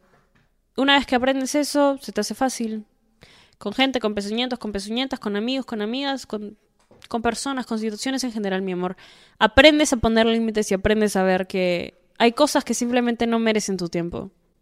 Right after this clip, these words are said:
por más que las quieras. Hay cosas que no merecen tu crecimiento, porque la única persona del mundo en el que puedes invertir tanta energía eres tú,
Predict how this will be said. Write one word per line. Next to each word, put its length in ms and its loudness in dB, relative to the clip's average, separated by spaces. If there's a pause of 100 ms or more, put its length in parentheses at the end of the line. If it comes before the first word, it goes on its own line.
(260)
por 120 2
más 120 0
que 80 -4
las 100 -4
quieras. 460 -10 (300)
Hay 140 -2
cosas 280 2
que 120 -4
no 260 2
merecen 600 0
tu 80 -4
crecimiento, 920 -6 (920)
porque 200 -10
la 100 -2
única 340 -2
persona 480 -8
del 100 -10
mundo 520 -12
en 80 -14
el 120 -14
que 80 -14
puedes 320 -10
invertir 540 -10
tanta 420 -8
energía 680 -10 (1120)
eres 240 -6
tú, 140 -10